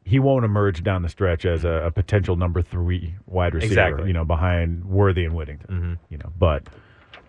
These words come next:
Speaker 1: uh, I think this is a decision that makes p-, good sense.
Speaker 2: Sure. And
Speaker 1: Uh,
Speaker 2: I hope he agrees.
Speaker 1: Yeah. Yeah.
Speaker 2: You know, you lose momentum when you, uh, you get yourself in trouble like that
Speaker 1: Yeah.
Speaker 2: also. So,
Speaker 1: Uh, Qu-, uh, Quinn Ewers has cracked the U S A Today's top college quarterback rankings.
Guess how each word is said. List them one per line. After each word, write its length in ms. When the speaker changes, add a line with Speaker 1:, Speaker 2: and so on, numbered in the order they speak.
Speaker 1:
uh, 180
I 140
think 180
this 140
is 120
a 60
decision 380
that 60
makes 200
p-, 120
good 160
sense. 320
Speaker 2:
Sure. 340
And 160
Speaker 1:
Uh, 40
Speaker 2:
I 40
hope 200
he 100
agrees. 440
Speaker 1:
Yeah. 180
Yeah. 140
Speaker 2:
You 100
know, 160
you 120
lose 240
momentum 560
when 140
you, 240
uh, 400
you 100
get 180
yourself 300
in 60
trouble 300
like 200
that 160
Speaker 1:
Yeah. 160
Speaker 2:
also. 440
So, 320
Speaker 1:
Uh, 440
Qu-, 220
uh, 120
Quinn 220
Ewers 480
has 140
cracked 240
the 80
U 80
S 100
A 80
Today's 360
top 200
college 280
quarterback 360
rankings. 360